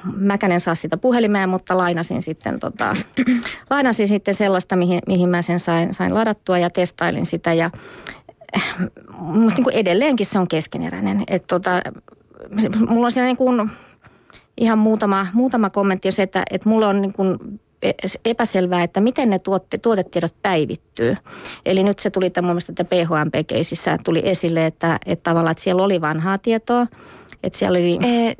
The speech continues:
Speaker 2: se, eihän siellä ollut vanhaa tietoa. Et heillä oli tiedot niistä kaikista versioista, mitä niistä tuotteista on ollut. Ja sinnehän laitettiin ne kaikki...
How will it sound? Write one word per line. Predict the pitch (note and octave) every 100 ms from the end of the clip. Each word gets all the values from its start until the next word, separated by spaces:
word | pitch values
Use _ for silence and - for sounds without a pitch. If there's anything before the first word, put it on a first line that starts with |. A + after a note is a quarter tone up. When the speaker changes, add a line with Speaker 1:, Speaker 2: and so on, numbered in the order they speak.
| A#3+
Speaker 2:
se, | -
eihän | - F4+ F4
siellä | E4+ F4
ollut | B3
vanhaa | G3 G3+ G#3
tietoa. | - - G#3+
Et | A#3
heillä | C4 E4 D4
oli | A#3
tiedot | A#3 C#4+ G3+ G#3
niistä | G#3+ -
kaikista | C4 A3+ G3+ F#3+
versioista, | G#3+ G#3 - - - -
mitä | G#3 G3+ G3
niistä | G#3 -
tuotteista | G#3 G3+ - A3 G#3+
on | G3+
ollut. | A#3+ G#3 - B3 - - -
Ja | G#3+
sinnehän | A#3+ A#3+ A#3+
laitettiin | B3 C4 - G3+ G3
ne | G3+
kaikki... | A#3 A#3+ - F#3+